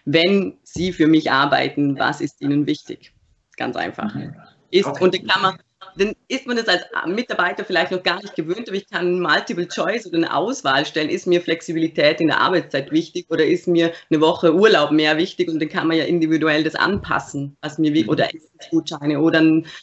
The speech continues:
Speaker 1: Öffi-Ticket oder was ist mir wirklich wichtig und,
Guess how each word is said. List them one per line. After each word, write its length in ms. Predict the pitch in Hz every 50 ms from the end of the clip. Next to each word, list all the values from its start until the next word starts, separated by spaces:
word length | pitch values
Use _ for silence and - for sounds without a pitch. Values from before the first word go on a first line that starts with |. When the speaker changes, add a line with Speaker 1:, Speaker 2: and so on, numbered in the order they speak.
| _ -
Speaker 1:
Öffi-Ticket 840 | 165 185 - - 208 185 - - - 185 - - 202 180 - - -
oder 220 | 175 185 180 175 170
was 120 | 175 175
ist 140 | 180 180 -
mir 140 | 175 170 160
wirklich 260 | 170 160 - 170 -
wichtig 340 | 156 160 - - - - -
und, 220 | - 151 147 147